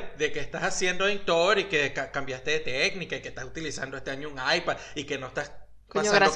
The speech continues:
Speaker 2: por
Speaker 1: capturas de
Speaker 2: ayudarme.
Speaker 1: pantalla,
Speaker 2: Mira cómo Gerardo me
Speaker 1: capturas de
Speaker 2: ayuda.
Speaker 1: pantalla ahí mismo, sino que te, o sea,
Speaker 2: Gracias por ayudarme,
Speaker 1: hay
Speaker 2: Gerardo.
Speaker 1: maneras de, de, de, de hablar de esas cosas.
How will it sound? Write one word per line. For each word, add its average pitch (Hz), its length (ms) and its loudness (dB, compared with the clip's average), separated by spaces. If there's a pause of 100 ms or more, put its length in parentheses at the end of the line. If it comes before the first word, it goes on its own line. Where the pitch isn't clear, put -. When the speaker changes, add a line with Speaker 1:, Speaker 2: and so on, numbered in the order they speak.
Speaker 2:
por 277 80 12
Speaker 1:
capturas 262 100 10
de 226 60 12
Speaker 2:
ayudarme. 220 320 12
Speaker 1:
pantalla, 170 320 -2
Speaker 2:
Mira 202 180 8
cómo 233 120 4
Gerardo 208 220 10
me - 20 6 (100)
Speaker 1:
capturas - 100 10
de 214 60 12
Speaker 2:
ayuda. 175 200 8
Speaker 1:
pantalla 139 300 2
ahí 165 280 6
mismo, 170 320 0
sino 123 340 -8
que 135 100 -10
te, 180 380 -10
o - 20 -8
sea, 143 400 0
Speaker 2:
Gracias 190 260 -4
por 294 120 -2
ayudarme, 220 320 0
Speaker 1:
hay 165 160 0
Speaker 2:
Gerardo. 139 40 -2
Speaker 1:
maneras 302 380 2
de, 165 300 0
de, 147 240 2
de, 147 180 0
de 147 140 0
hablar 143 260 4
de 147 60 0
esas 147 240 -4
cosas. 190 680 -6